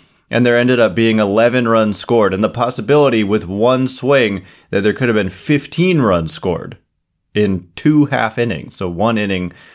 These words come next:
of play there. The Padres got seven in the bottom of the eighth, and then the Giants got four, but they loaded the bases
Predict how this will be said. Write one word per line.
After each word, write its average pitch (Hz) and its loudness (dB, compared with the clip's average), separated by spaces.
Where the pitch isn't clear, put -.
of 98 -2
play 143 2
there. 87 0
The 85 -8
Padres 117 0
got 101 0
seven 120 0
in 107 0
the 95 -2
bottom 92 0
of 82 -6
the 92 -4
eighth, 131 -2
and 104 -2
then 107 2
the 101 -2
Giants 117 -2
got 107 0
four, 139 2
but 104 0
they 110 4
loaded 107 2
the 101 -2
bases 110 -2